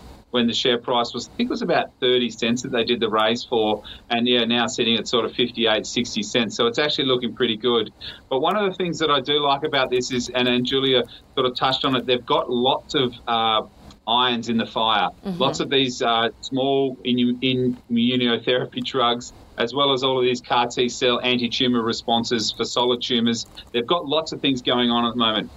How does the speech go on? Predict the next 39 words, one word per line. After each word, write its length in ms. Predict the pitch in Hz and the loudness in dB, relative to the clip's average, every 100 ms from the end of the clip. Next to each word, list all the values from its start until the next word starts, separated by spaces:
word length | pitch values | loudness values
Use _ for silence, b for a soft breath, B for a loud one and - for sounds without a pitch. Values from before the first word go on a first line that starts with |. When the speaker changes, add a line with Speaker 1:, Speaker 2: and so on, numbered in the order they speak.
| - - | -20 -10
Speaker 1:
Sometimes 480 | - 202 220 208 185 | -4 -2 0 0 0
the 80 | 185 | 0
market 440 | 165 160 160 - | 0 0 -2 -2
doesn't 280 | 135 131 127 | 0 0 -2
like 300 | 120 117 117 | 2 0 0
that 240 | 117 107 | -4 -4
because 420 | 123 - 123 - - | -4 0 0 0 -2
you, 160 | 131 | -2
then 340 | 131 131 127 123 | 0 0 0 -2
they 180 | 127 127 | 0 0
get 180 | 131 - | 0 -2
confused, 580 | 123 127 139 131 123 | -4 0 2 2 0
or 60 | 117 | 0
the 60 | 113 | 2
market 340 | 123 143 - | 2 0 -2
gets 180 | 117 107 | -4 -2
confused. 400 | 120 110 120 117 | -4 0 0 0
They've 80 | 113 | 0
got 200 | - - | 0 0
too 120 | 160 | 0
many 160 | 143 | 2
projects 420 | 135 135 127 127 123 | 0 0 2 0 0
going 240 | 123 120 | 0 2
on 140 | 113 | 2
at 80 | 110 | 0
once. 380 | 120 147 202 - - - - - | 2 0 0 -8 -12 -20 -16 -4
But 80 | 135 | -2
I 100 | 131 | 0
think 200 | 185 202 | -2 0
they 160 | 156 | 0
all 180 | 147 151 | 2 0
sort 240 | 147 160 147 | -2 -2 0
of 80 | |
move 240 | 135 135 143 | 2 2 2
in 120 | 143 | 0
the 80 | 123 | 0
same 280 | 123 127 127 | 0 0 2
direction. 540 | 120 120 127 139 120 | 2 2 0 0 2
And 260 | 120 117 | 2 0